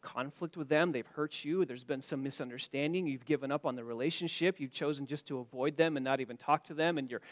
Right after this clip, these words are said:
nursing this relational wound and you're holding a grudge against that person. Beloved, let, let the words of Paul sink into your heart. You, you must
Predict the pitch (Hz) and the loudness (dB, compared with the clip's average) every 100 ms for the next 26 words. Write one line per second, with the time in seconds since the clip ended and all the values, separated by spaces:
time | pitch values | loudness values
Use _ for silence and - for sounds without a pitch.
0 | - - 147 147 165 147 123 - 123 123 | -16 -2 0 0 -2 -4 -4 -8 -8 -2
1 | 147 - 151 143 135 127 _ _ _ _ | -2 -2 -2 0 -2 -4 _ _ _ _
2 | - 113 131 147 175 175 127 123 131 147 | -18 -2 2 4 6 4 2 -2 -4 0
3 | 156 135 123 - 135 151 160 147 160 175 | 0 0 -6 -6 0 0 0 -4 -4 -4
4 | - 170 _ 165 165 - 190 185 - _ | -6 -8 _ -12 -10 -12 -14 -16 -18 _
5 | _ _ _ _ _ _ _ _ _ _ | _ _ _ _ _ _ _ _ _ _
6 | - 143 160 151 135 165 185 _ _ 147 | -8 -4 0 0 2 2 2 _ _ -4
7 | 170 190 143 147 175 151 - - - 139 | -2 -2 -4 -2 -2 -2 -6 -14 -12 -16
8 | - 180 190 - 160 156 151 131 123 180 | -16 -8 -6 -4 -6 -10 -12 -14 -12 -6
9 | 147 143 151 - 165 139 165 170 - - | -6 -8 -20 -10 -8 -4 -2 -2 -4 -14
10 | - | -16